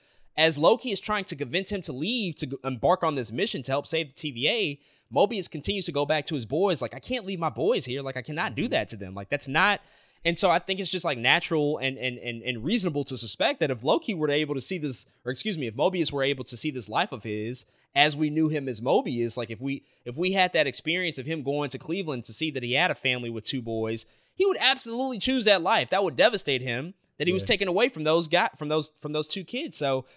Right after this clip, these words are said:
Speaker 1: how did that, how did that impact you emotionally to see that he was so connected to him, that he was so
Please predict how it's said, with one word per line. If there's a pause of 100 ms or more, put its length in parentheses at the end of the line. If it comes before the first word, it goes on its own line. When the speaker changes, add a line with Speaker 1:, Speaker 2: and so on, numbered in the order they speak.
(160)
Speaker 1:
how
did
that,
how
did
that
impact
you
emotionally
to
see
that
he
was
so
connected
to
him,
that
he
was
so